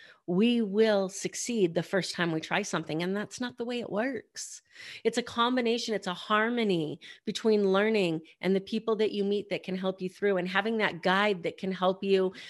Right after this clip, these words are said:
avoid some of the pitfalls that they've had, but you have to take the actions. You have to do it. You have to take the steps. I'm reading right now The Road Less Stupid,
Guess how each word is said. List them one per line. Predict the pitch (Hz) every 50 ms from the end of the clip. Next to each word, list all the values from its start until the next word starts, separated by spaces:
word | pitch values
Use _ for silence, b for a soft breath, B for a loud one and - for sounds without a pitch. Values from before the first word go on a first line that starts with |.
| B B
avoid | - 208 170 170 196 202 214 220 208 202
some | - 233 214
of | 208
the | 180 185
pitfalls | - 214 214 - - - 208 190 185 180 170 170 -
that | 170 170 -
they've | 165 180 185 208 214
had, | 208 202 190 180 165 170
but | 175 160 -
you | 175 165 170 196 202
have | 196 196 196 -
to | - -
take | - - 185 185 -
the | - - -
actions. | - 170 185 - - - 202 - - 170 - - B B B B B B B B B
You | - 175 196 226 220
have | 208 202 202 196 -
to | - 175
do | 165 - 165 190 214
it. | 202 - - - - - - - _ b b b b b b _
You | 185 202
have | 214 208 202
to | - 190
take | - 196 175 165 -
the | 165
steps. | - - - - 147 131 - - _ - - - - - _ _ _ _ _ _ _ _ _ _ _ _ _ B B B B B B B
I'm | - 208 208 202
reading | 196 202 208 202 208 214 214
right | 202 190 190 185 -
now | 170 175 170 170 170 165 165 165 160 151 143 - - - -
The | 175 185 185
Road | 180 185 175 180 175 165
Less | 170 160 160 -
Stupid, | - - - 160 160 160 147 95 73 76 -